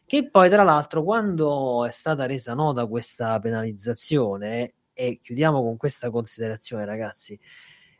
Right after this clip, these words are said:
eh, da parte vostra, quando è stata resa nota questa penalizzazione dalla Football Association of Wales, io sono rimasto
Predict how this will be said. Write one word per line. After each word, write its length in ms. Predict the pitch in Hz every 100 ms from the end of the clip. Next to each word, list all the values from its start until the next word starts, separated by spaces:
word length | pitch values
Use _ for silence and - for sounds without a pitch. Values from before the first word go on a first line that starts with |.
| _
eh, 360 | 107 110 107
da 120 | 107
parte 280 | 113 117 -
vostra, 720 | 117 107 98 - 107 107 107 -
quando 300 | 202 233 190
è 40 |
stata 320 | 156 185 170
resa 240 | 143 170 135
nota 260 | 160 135
questa 320 | 120 143 - 117
penalizzazione 960 | 120 110 110 101 107 - - 135 113
dalla 540 | 101 104 101 98 98 98 - _ _ _
Football 580 | - - 190 190 143
Association 640 | 127 - - - 151 - 123
of 80 | 110
Wales, 400 | 127 107 110 -
io 400 | - 262 170 160
sono 280 | - - 208
rimasto 1000 | 196 202 160 151 - - 143 139 135 -